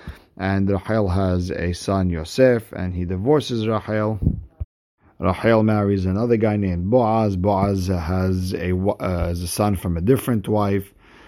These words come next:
And, uh, Rachel now has a child from, uh, Boaz.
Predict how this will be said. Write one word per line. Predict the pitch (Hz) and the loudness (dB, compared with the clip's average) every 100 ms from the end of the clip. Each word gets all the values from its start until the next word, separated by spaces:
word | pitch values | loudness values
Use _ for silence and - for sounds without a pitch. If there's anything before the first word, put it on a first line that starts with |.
| - - | -20 -6
And, | 92 92 90 90 87 | -2 0 2 2 0
uh, | 80 90 87 82 64 - 73 87 | 0 2 2 0 -4 -6 -4 -4
Rachel | 92 117 120 113 104 | -2 2 4 4 4
now | 101 92 | 2 0
has | 95 95 | 0 0
a | 92 90 - - | -2 -2 -4 -6
child | 104 98 98 92 90 | -2 0 0 -2 -6
from, | - 92 90 87 87 76 | -6 -2 0 0 0 -2
uh, | 82 | -4
Boaz. | 87 131 117 107 104 98 | 2 4 4 2 -2 -4